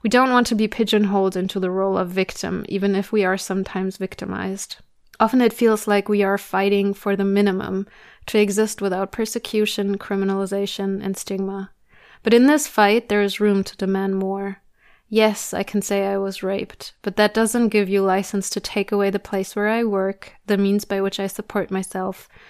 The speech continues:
and my financial independence. Every worker has a voice, even those who have been trafficked.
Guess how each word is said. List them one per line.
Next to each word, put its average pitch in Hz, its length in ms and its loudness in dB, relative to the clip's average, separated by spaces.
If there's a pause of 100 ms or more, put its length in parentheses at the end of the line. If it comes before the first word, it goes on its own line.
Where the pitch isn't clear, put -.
(180)
and 226 180 6
my 208 120 4
financial 196 580 0
independence. 196 1040 -6 (680)
Every 233 260 6
worker 226 380 4
has 202 420 0
a 185 140 -2
voice, 185 640 -6
even 214 260 4
those 202 200 4
who 208 80 0
have 190 180 0
been 190 160 -2
trafficked. - 720 -8